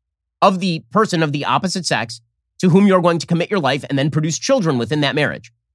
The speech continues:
Right? These are historically approved roles. And when people look at the wisdom of the past and they scoff at it, and say, "Well, why can't we just remake the world today?" The answer is you're being an idiot. Because wisdom of the past is there for a reason. It has been tried. It is true.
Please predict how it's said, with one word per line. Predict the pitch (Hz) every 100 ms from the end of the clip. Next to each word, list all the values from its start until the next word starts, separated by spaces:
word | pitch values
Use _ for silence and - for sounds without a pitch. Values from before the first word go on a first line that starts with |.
| _ -
Right? | 147
These | 220 220
are | 196 -
historically | 151 - 196 226 254 208 214 190 - _ _
approved | 143 180 208 156
roles. | 165 113 95 _
And | 165 190
when | 185
people | 202 285 202 104
look | 143 185
at | 160
the | 123 98
wisdom | 87 165 165 156
of | 113
the | 107
past | 120 143 - _ _
and | 135
they | 127
scoff | - 143 135 151
at | 170 175
it, | 180 -
and | 135
say, |
"Well, | 170
why | 196
can't | 214 202
we | 156
just | 147 107
remake | 147 160 135 -
the | 123
world | 120 127 139 - _
today?" | 151 123 135 151 _ _
The | 185
answer | 233 208
is |
you're | 175
being | 165 160
an | 135
idiot. | 123 73 - _ _ _ _ _ _ _ _ _
Because | 151 143
wisdom | 147 233 220 254
of | 180
the |
past | 143 156 196 - _ _ _
is | - 240 175
there | 175 175
for | 180
a | 160
reason. | 180 165 - - _
It | 143
has | 170
been | 170 175
tried. | 220 220 - - _ _ _
It | 135
is | 139
true. | - 254 160 -